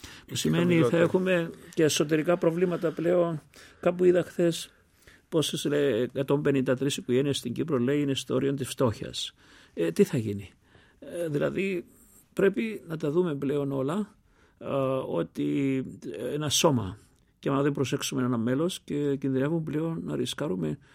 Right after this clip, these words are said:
Speaker 1: την υγεία όλων των μελών του σώματος. Ε, δηλαδή πρέπει να βλέπουμε την κάθε μορφή πολέμου πλέον σαν έναν εμφύλιο πόλεμο,
Speaker 2: Μμμ.
Speaker 1: ότι μεταξύ μας. Ε, είχα έναν καθηγητή μου, τον Παπα Πέτρου, που έλεγε,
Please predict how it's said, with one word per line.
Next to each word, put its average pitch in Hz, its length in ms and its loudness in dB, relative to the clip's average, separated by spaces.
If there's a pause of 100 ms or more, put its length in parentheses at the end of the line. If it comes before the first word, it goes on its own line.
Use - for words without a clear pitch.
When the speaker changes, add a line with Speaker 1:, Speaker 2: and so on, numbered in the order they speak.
(120)
Speaker 1:
την 139 120 -2
υγεία 151 260 4
όλων 160 200 6
των 117 120 0
μελών 104 300 -2
του - 80 -16
σώματος. - 680 -12 (760)
Ε, 123 400 0
δηλαδή 131 600 -2
πρέπει 151 200 -4
να 151 100 0
βλέπουμε 151 280 -2
την 139 240 0
κάθε 139 220 0
μορφή 120 320 -2
πολέμου 127 340 -2
πλέον 127 260 -6
σαν 156 240 -6
έναν 156 320 -4
εμφύλιο 143 480 0
πόλεμο, 104 400 -10 (340)
Speaker 2:
Μμμ. 120 100 -6
Speaker 1:
ότι 139 260 0 (140)
μεταξύ 143 440 4
μας. 110 420 -2 (1080)
Ε, 131 160 0
είχα 143 160 -2
έναν 139 180 -2
καθηγητή 131 420 0
μου, 139 140 -4
τον 120 180 0
Παπα 131 260 -4
Πέτρου, 139 280 0
που 123 140 0
έλεγε, 117 500 2